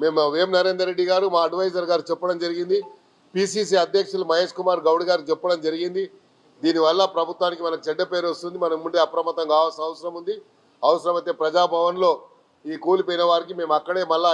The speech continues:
ఇస్తామని చెప్పి ఒక అష్యూరెన్స్ మనం ఇవ్వాల్సిన అవసరం ఉంది. ఆ, ఏవైతే నిజంగా నాలాల మీద అంటే మూసి మీద ఉన్నాయనుకోండి, నిజంగా పూర్తిగా చెరువులోనే ఉన్నాయనుకోండి, వారికి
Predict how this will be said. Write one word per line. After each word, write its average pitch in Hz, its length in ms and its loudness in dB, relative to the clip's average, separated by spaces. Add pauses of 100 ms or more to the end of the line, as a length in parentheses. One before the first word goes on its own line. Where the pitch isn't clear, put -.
(120)
ఇస్తామని 165 400 -6
చెప్పి 165 260 -10
ఒక 160 100 0 (640)
అష్యూరెన్స్ 214 460 0 (100)
మనం 165 220 -4
ఇవ్వాల్సిన 165 360 -2
అవసరం 160 340 -4
ఉంది. 185 140 -4 (640)
ఆ, 180 40 6 (200)
ఏవైతే 214 380 2
నిజంగా 220 320 2 (200)
నాలాల 220 340 4 (120)
మీద 190 160 2 (1200)
అంటే 190 220 2 (640)
మూసి 226 300 0 (100)
మీద 233 160 4 (100)
ఉన్నాయనుకోండి, 131 580 -2 (480)
నిజంగా 233 280 4 (100)
పూర్తిగా 247 340 0 (120)
చెరువులోనే 226 540 4
ఉన్నాయనుకోండి, 156 580 -4 (500)
వారికి 240 280 2